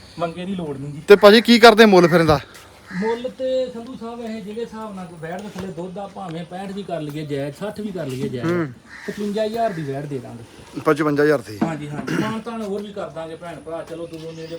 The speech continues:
Speaker 1: ਕਈ ਏਰੀਆ ਆਖਣ
Speaker 2: ਹੂੰ, ਹੂੰ।
Speaker 1: ਬਾਬਾ ਜੋ ਜ਼ਿਆਦਾ, ਚਲੋ ਇਹ ਗੱਲ ਹੈਗੀ ਆ ਵੀ ਨਹੀਂ।
Speaker 2: ਹੂੰ।
Speaker 1: ਬਾਕੀ ਕਰ ਦਾਂਗੇ ਮਾਣ ਤਾਣ ਕੋਈ।
Speaker 2: ਪਚ-, ਕਿੰਨੇ ਚੋਂ?
Speaker 1: ਆਪਣੇ ਪਚਵੰਜਾ ਚੋਂ।
Speaker 2: ਹੂੰ, ਪਚਵੰਜਾ ਹਜ਼ਾਰ ਚੋਂ।
Speaker 1: ਪਚਵੰਜਾ ਹਜ਼ਾਰ ਚੋਂ ਮਾਣ ਤਾਣ ਕਰ ਦਾਂਗੇ।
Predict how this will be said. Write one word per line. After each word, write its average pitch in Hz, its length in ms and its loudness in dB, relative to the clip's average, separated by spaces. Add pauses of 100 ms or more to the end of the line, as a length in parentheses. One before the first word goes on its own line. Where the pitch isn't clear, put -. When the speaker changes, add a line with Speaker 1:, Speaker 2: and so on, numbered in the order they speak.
Speaker 1:
ਕਈ 165 180 -12
ਏਰੀਆ 160 220 -14
ਆਖਣ 156 200 -12
Speaker 2:
ਹੂੰ, 147 100 -6
ਹੂੰ। 139 100 -6
Speaker 1:
ਬਾਬਾ 127 160 -10
ਜੋ 175 160 -14
ਜ਼ਿਆਦਾ, 175 460 -12
ਚਲੋ 196 260 -16
ਇਹ 190 140 -14
ਗੱਲ 165 200 -14
ਹੈਗੀ 151 240 -18
ਆ 156 160 -10
ਵੀ 165 60 -18
ਨਹੀਂ। 156 240 -18 (380)
Speaker 2:
ਹੂੰ। 175 340 -2
Speaker 1:
ਬਾਕੀ 165 220 -14
ਕਰ 165 160 -14 (100)
ਦਾਂਗੇ 156 220 -16
ਮਾਣ 127 220 -18
ਤਾਣ - 160 -20
ਕੋਈ। - 200 -20 (140)
Speaker 2:
ਪਚ-, - 200 -2
ਕਿੰਨੇ 190 220 6
ਚੋਂ? 269 160 6 (640)
Speaker 1:
ਆਪਣੇ 156 280 -16
ਪਚਵੰਜਾ 160 400 -16
ਚੋਂ। - 360 -12
Speaker 2:
ਹੂੰ, 147 220 -2
ਪਚਵੰਜਾ 143 440 0
ਹਜ਼ਾਰ 131 280 2
ਚੋਂ। 196 100 -14
Speaker 1:
ਪਚਵੰਜਾ 160 320 -12
ਹਜ਼ਾਰ 151 240 -10
ਚੋਂ 143 160 -18
ਮਾਣ 131 160 -18
ਤਾਣ 131 120 -18
ਕਰ 127 160 -16
ਦਾਂਗੇ। - 240 -16